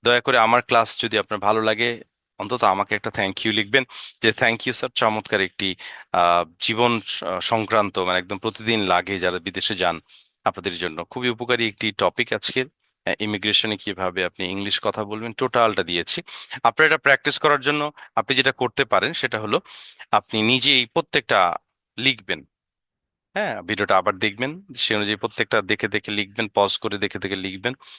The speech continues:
প্র্যাকটিস করবেন, কোথায় কি প্রশ্ন করেছি, কেমনে প্রশ্ন করেছি, কোথায় আত-, আনসার দিয়েছি, কোন প্রশ্নটার কি মানে, সবকিছু একবারেই হয়তো আপনার, আহ, মনে আসবে না, পারবেন না, অনেকগুলো বাক্য এখানে, তাই না? এই জন্য নোট করবেন, লিখবেন, প্র্যাকটিস করবেন। বিদেশ যাওয়ার আগে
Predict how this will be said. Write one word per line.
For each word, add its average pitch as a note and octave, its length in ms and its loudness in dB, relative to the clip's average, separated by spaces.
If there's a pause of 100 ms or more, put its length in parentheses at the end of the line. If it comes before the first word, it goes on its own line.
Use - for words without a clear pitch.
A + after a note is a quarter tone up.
(180)
প্র্যাকটিস - 380 2
করবেন, G#2+ 320 -2
কোথায় A2 300 0
কি C3 160 -4
প্রশ্ন A#2 340 -4
করেছি, G#2+ 400 0
কেমনে G#2+ 300 -2
প্রশ্ন A2 300 -4
করেছি, A2 300 -6
কোথায় F#2 300 -6
আত-, - 500 -2
আনসার G2 380 0
দিয়েছি, A#2 340 2 (400)
কোন E3+ 180 4
প্রশ্নটার C3+ 480 0
কি D3 200 2
মানে, A#2+ 300 4 (500)
সবকিছু - 420 2
একবারেই B2+ 360 4
হয়তো C#3 220 2
আপনার, A#2+ 280 0 (140)
আহ, G2+ 320 2 (120)
মনে C3+ 220 4
আসবে A#2 280 2
না, A2 160 2
পারবেন A2+ 360 2
না, G#2+ 140 -2
অনেকগুলো A2+ 380 -4
বাক্য G2 280 -2
এখানে, F2+ 300 -8
তাই F3 140 0
না? E3 120 -6 (360)
এই A2 60 -2
জন্য G2+ 160 -2
নোট A#2+ 240 2
করবেন, B2+ 320 0
লিখবেন, A#2 380 0
প্র্যাকটিস - 400 -2
করবেন। D#2 300 -10 (520)
বিদেশ A2+ 280 2
যাওয়ার G#2+ 240 8
আগে B2+ 240 4